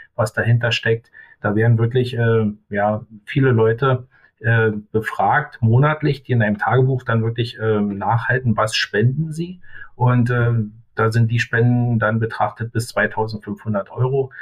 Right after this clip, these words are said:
von Einzelpersonen aus Deutschland. Also keine Unternehmensspenden, keine politischen Parteispenden oder sonst was. Und da kommt man in den letzten beiden Jahren auf fast genau die Summe von fünf Komma sieben Milliarden Euro, die Einzelpersonen dann spenden.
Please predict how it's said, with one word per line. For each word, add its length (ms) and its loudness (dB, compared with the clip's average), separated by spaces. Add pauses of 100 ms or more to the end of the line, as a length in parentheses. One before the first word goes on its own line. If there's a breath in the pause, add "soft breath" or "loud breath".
(160 loud breath)
von 200 0
Einzelpersonen 720 0
aus 120 -12
Deutschland. 420 -8
Also 220 -8
keine 320 2
Unternehmensspenden, 640 2
keine 220 2
politischen 500 -2
Parteispenden 680 0
oder 160 -4
sonst 280 -2
was. 200 -4 (360 loud breath)
Und 160 -2
da 100 2
kommt 240 2
man 400 2 (220 loud breath)
in 100 4
den 120 6
letzten 500 2
beiden 340 4
Jahren 400 2
auf 220 -2
fast 360 -4
genau 280 4
die 100 2
Summe 300 2
von 180 -2
fünf 240 -6
Komma 280 0
sieben 340 0
Milliarden 560 -6
Euro, 500 -4 (260 loud breath)
die 320 0
Einzelpersonen 1080 0
dann 160 -10
spenden. 320 -16